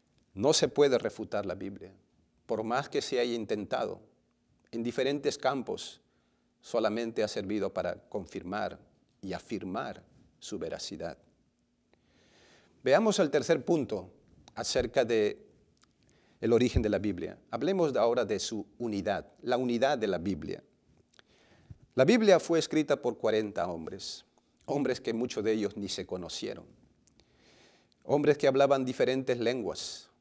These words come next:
hombres que vivieron en diferentes lugares.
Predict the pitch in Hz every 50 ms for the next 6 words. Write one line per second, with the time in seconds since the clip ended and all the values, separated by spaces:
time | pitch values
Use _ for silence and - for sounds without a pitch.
0 | _ _ _ _ - 131 139 139 143 147 - 156 139 135 127 123 135 135 143 143
1 | 139 135 123 120 - 123 117 123 131 120 127 123 117 113 107 110 117 127 - -
2 | - - - - - - - -